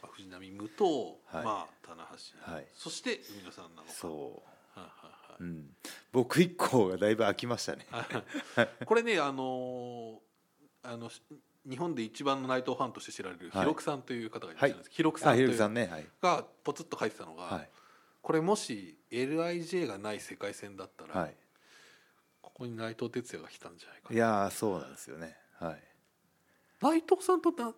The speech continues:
Speaker 1: 何歳ぐらい近いですか？
Speaker 2: 僕と内藤は、えー、六個
Speaker 1: あー、でも六個。まあ、それは近いですね。
Speaker 2: ぐらいかな。
Speaker 1: うん。
Speaker 2: はい。
Speaker 1: まあ、でも、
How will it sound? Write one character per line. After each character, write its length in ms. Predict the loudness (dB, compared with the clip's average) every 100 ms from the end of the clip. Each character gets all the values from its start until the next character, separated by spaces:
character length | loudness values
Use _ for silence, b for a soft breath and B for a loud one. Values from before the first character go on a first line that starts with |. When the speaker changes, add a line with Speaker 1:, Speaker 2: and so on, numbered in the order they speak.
| -4
Speaker 1:
何 180 | -2 -2
歳 180 | -2 -4
ぐ 100 | -2
ら 80 | -2
い 80 | -6 _ -16
近 160 | -8
い 40 | -8
で 60 | 0
す 40 |
か？ 80 | 2
Speaker 2:
僕 120 | 2
と 120 | 0
内 300 | 0 0 0 -4 _ _
藤 140 | -2 0 0 0
は、 300 | 2 2 0
え 960 | -4 -2 -2 -4 -6 -6 -6 -8 -12 -18 b b b b _
ー、 60 | -4
六 220 | 0 0 -4 _ _
個 280 | -12 -12 -12 _
Speaker 1:
あ 180 | -2 -2
ー、 40 | -2
で 80 | -6
も 80 |
六 120 | -10 -14
個。 100 | -18 -4
ま 140 | -2
あ、 40 | 0
そ 120 | -2
れ 40 | -4
は 60 |
近 260 | -8 -8 -2
い 60 | 0
で 20 |
す 60 |
ね。 60 | -2
Speaker 2:
ぐ 80 | -6
ら 60 |
い 20 | -16
か 140 | -16 -10
な。 60 |
Speaker 1:
う 40 | -10
ん。 120 | -6
Speaker 2:
は 220 | -4 -4
い。 40 | -8 -14 _ b b b
Speaker 1:
ま 120 | 4
あ、 40 | 6
で 80 | 6
も、 240 | 2 -4